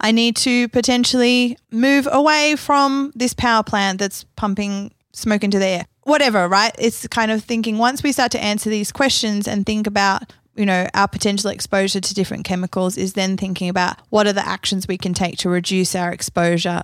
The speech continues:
to these chemicals. In terms of the body and how it handles chemicals, the body has a number of systems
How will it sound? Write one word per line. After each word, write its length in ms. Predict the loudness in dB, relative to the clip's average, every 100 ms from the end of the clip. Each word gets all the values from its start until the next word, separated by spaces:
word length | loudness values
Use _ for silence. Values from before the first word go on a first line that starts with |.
| -8
to 360 | -4 0 0 -2 -6 _
these 500 | -10 -8 -6 -8 -10 -18 -10
chemicals. 560 | -8 -8 -8 -8 -10 _ _ _
In 140 | -2 2
terms 340 | 2 2 0
of 160 | -2 0
the 100 | 2
body 440 | 4 2 0 -4
and 140 | -4 -2
how 260 | 0 0
it 100 | 0
handles 960 | -4 -2 0 0 -2 -4 -6 -8 -10 -12 _ _
chemicals, 760 | -6 -6 -6 -8 -8 -8 -10 -12 _
the 180 | -12 -4
body 260 | -2 0 0
has 280 | 0 0 -4
a 80 | -2
number 460 | 2 4 4 2 0
of 120 | 0
systems 760 | -2 -4 -4 -4 -4 -6 -8